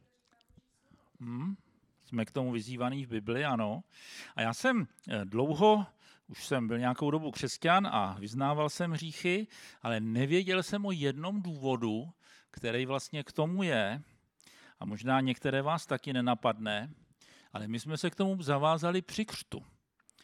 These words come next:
Když jsme se dali pokřtít, tak jsme se k tomu ne možná úplně vědomně taky zavázali.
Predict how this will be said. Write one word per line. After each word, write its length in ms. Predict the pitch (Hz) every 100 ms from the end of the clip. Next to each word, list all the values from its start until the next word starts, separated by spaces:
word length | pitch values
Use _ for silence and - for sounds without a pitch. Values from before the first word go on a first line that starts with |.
| _ _ _ _
Když 120 | -
jsme 180 | - 117
se 220 | - 170
dali 220 | 139 139 190
pokřtít, 760 | 165 - - - 113 160 - - - - _ _ - - _ _ _ _
tak 160 | 117 -
jsme 180 | 131 123
se 140 | 135
k 80 | -
tomu 240 | 139 139
ne 140 | 139 127
možná 340 | 123 120 131
úplně 380 | 131 147 143 147
vědomně 600 | 131 120 123 123 127 135
taky 280 | 139 - 143
zavázali. 760 | 135 120 117 104 110 107 120